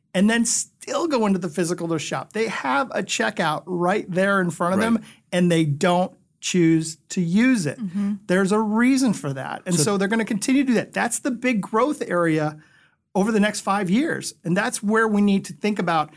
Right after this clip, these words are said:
Speaker 1: how are we addressing these customers that use our websites to shop. I, I think an interesting stat to note is that for every customer that comes online and buys from you, there are three more that go online and still shop in your store.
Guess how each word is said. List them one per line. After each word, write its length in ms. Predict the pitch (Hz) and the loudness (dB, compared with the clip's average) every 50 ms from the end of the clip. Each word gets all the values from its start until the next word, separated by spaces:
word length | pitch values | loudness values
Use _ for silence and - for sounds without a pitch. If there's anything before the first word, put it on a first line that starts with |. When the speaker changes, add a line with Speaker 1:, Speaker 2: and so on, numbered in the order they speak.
| - _ _ _ | -20 _ _ _
Speaker 1:
how 260 | - - - 202 214 233 | -12 -4 0 2 2 4
are 60 | 247 | 4
we 160 | 220 220 226 214 | 4 4 2 2
addressing 400 | 185 196 196 185 - - 185 175 | 2 2 0 0 0 0 0 0
these 140 | 175 165 | 0 0
customers 500 | 170 - 175 170 170 - 175 160 160 147 | -2 -2 -4 -4 -2 -2 -2 -2 -2 -2
that 180 | 151 160 147 - | -2 -4 -4 -4
use 240 | 156 170 190 202 185 | -2 -2 -2 0 0
our 80 | 190 | -2
websites 460 | 175 165 165 165 156 - 170 151 147 - | -2 -2 -2 -4 -4 -6 -8 -8 -6 -8
to 80 | 160 | -10
shop. 320 | 151 - - 214 165 147 - | -8 -6 -4 -4 -4 -4 -4
I, 100 | 175 175 - - | -8 -8 -6 -6
I 60 | 185 | -8
think 240 | 175 - 240 247 254 | -4 -2 -2 0 0
an 80 | 226 | 0
interesting 420 | 214 202 202 - - - 196 160 160 | 0 0 -2 -4 -8 -6 -4 -4 -4
stat 500 | 147 - - 196 202 190 156 - - - | -4 -4 -2 0 0 0 -2 -4 -8 -10
to 100 | 156 156 | -6 -2
note 360 | 175 190 202 185 151 - - - _ _ _ _ _ _ | 0 0 0 -2 -4 -6 -12 -20 _ _ _ _ _ _
is 140 | - 170 160 | -6 -4 -2
that 260 | 170 190 185 185 - _ _ _ _ _ _ _ | 0 0 -2 -2 -6 _ _ _ _ _ _ _
for 220 | - 208 190 190 | -2 0 2 2
every 180 | 214 240 294 269 | 2 2 2 0
customer 440 | - - - 240 226 - - 214 196 | 0 0 -2 -2 -2 0 0 0 2
that 120 | 185 151 | 0 -2
comes 240 | - - 196 190 180 | -2 -2 0 0 0
online 380 | 185 180 170 170 165 165 160 156 | 0 0 0 0 0 0 0 -2
and 140 | 156 151 143 | -2 -2 -4
buys 280 | 160 156 160 175 175 | -4 -2 -2 -2 -4
from 140 | - - 151 | -4 -4 -4
you, 220 | 135 131 135 - _ _ _ _ _ _ - | -6 -6 -8 -14 _ _ _ _ _ _ -2
there 120 | 196 196 | 0 2
are 60 | 190 | 0
three 300 | 170 - - 220 226 240 | 0 -2 0 2 4 4
more 260 | 254 233 214 214 208 190 | 6 6 4 4 4 2
that 300 | 175 165 165 185 - - | 2 0 -2 -6 -4 0
go 180 | 185 196 202 | 2 2 4
online 540 | 214 214 208 196 185 180 175 175 170 175 170 | 4 4 2 2 2 2 2 2 0 0 0
and 120 | 170 151 | -2 -2
still 220 | 143 - - 190 175 | -4 -2 -2 -2 -2
shop 300 | 180 - 170 156 160 160 | -2 -2 -4 -4 -4 -4
in 80 | 156 | -2
your 80 | 147 147 | -2 -2
store. 420 | 143 - - - 147 147 - - | -4 -6 -8 -8 -8 -8 -10 -16